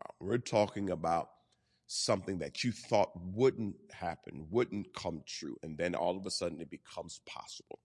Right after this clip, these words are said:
You take, uh, a man who's been single for quite some time and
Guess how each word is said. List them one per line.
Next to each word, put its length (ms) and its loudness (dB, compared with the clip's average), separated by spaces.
You 80 -4
take, 280 4
uh, 300 4
a 120 0
man 340 4
who's 180 -4
been 200 -4
single 480 -2
for 180 -10
quite 380 0
some 260 -4
time 480 -4
and 420 -4